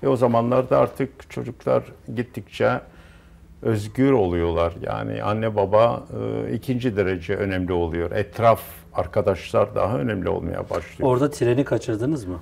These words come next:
Speaker 1: Orada treni kaçırdığımı her zaman hissettim. Çocuklara da bunu söyledim.
Speaker 2: Hırs ya da işkolik hangisi?
Speaker 1: Var. Hırs diyemem.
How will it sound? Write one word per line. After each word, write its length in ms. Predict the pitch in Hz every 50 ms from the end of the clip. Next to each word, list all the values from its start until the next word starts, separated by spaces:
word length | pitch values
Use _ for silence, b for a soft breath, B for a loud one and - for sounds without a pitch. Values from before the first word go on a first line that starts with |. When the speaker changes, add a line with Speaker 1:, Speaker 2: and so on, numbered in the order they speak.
| - - -
Speaker 1:
Orada 280 | 123 117 - 123 110
treni 300 | - - 117 113 113 117
kaçırdığımı 720 | - 123 113 - - - 107 95 - 113 110 110 113 113
her 180 | 92 90 123 120
zaman 300 | - - 101 90 92 87
hissettim. 720 | 76 82 82 - - - 98 - - - - 67 78 - -
Çocuklara 500 | - 117 107 - - - 104 107 120 143
da 140 | 135 120
bunu 180 | 117 110 113 107
söyledim. 480 | - - 120 113 104 110 107 120 110 - - - - - - -
Speaker 2:
Hırs 340 | 139 131 123 - - -
ya 160 | 143 131 117 107
da 100 | 113 131
işkolik 720 | - 123 - - - - 127 113 117 113 - - - - - - - - - - -
hangisi? 600 | - 127 147 160 147 117 - - 131 123 92 87
Speaker 1:
Var. 280 | 98 104 107 104 95 - - - - - - -
Hırs 420 | - - 190 196 165 - - - - 135 127
diyemem. 540 | 143 143 147 147 143 120 98 95 85 78